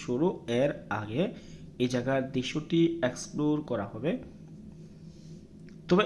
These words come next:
এই রাস্তা দিয়ে যাওয়ার পথে অনেক সুন্দর দৃশ্য উপভোগ করতে পারবেন,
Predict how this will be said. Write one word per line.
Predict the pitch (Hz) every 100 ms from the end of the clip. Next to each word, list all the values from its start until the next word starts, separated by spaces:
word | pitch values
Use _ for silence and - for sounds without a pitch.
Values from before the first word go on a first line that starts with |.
| -
এই | 175
রাস্তা | 180 175 202
দিয়ে | 202 226 233 180 -
যাওয়ার | 110 95 110 127
পথে | - 135 180 - -
অনেক | 120 131 160 160
সুন্দর | - 165 170 180 160
দৃশ্য | 127 - 147 151 - 135
উপভোগ | 120 117 110 -
করতে | 110 - 107
পারবেন, | 107 104 156